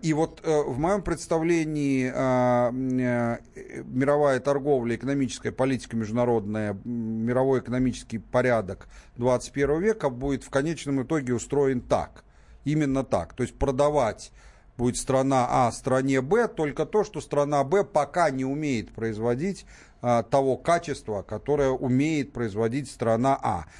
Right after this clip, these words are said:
Но не тогда, когда, э, страна А продает стране Б то, что страна Б легко может сделать и сама, <clears throat> но у страны А это получается со всеми пошлинами дешевле.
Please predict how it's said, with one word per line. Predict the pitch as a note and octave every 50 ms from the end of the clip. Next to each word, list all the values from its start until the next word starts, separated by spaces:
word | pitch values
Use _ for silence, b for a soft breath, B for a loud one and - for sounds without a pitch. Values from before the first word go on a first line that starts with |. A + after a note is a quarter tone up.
| B B B
Но | E3+ F3 F#3 G3 G3
не | F#3 F#3 G3+ G#3+ G3 F3+
тогда, | D#3+ - E3+ D3+ C3+ D3+ D#3 G#3+ A3+ G#3+
когда, | - D#3+ D3 B2+ C3+ C3+ D3+ D3 C#3 B2 - B B B B B - -
э, | A#2+ B2 B2 A#2+ A#2+ A2+
страна | - - C#3 C#3+ D3+ D3+ D#3 D3 D3 D3 D#3+ D3 C3
А |
продает | - - B2 A#2+ C3+ C#3 C3+ C3
стране | - - C#3 C#3 C#3 C#3 C#3+
Б | C3+ B2+ D3 C3+
то, | C3+ - D3+ C#3+
что | - - C3
страна | - - C#3 C#3 C3+ C3+ C#3 C3+
Б | B2+ B2+ C#3
легко | C3+ C#3 D#3+ D#3 - - D3 C#3+ C3
может | B2+ C3 C3 B2 C3+ B2+
сделать | A#2+ B2 C3+ C#3 C3 A#2+ -
и | C3
сама, | A#2 - C#3+ D3+ F3 G#3+ A3+ A3 B B B B B F#3
<clears throat> | - - - - - -
но | - G#3+ F#3+ F3 E3 E3 D#3+
у | D#3
страны | C#3 - - D3+ D3+ D3 D3 D3
А | E3+ F#3+ F#3+
это | F3+ E3 B2+ - A2
получается | - B2+ A#2+ - E3+ E3+ - - -
со | C3+
всеми | G2 A#2 C#3+ C3+ B2+
пошлинами | A#2+ - E3+ F3 B2 C3 D3 C#3+ C3+ C3
дешевле. | B2 B2 C3+ C#3+ A#2 - B2+ A2 F#2 D2 C#2+ C#2+ -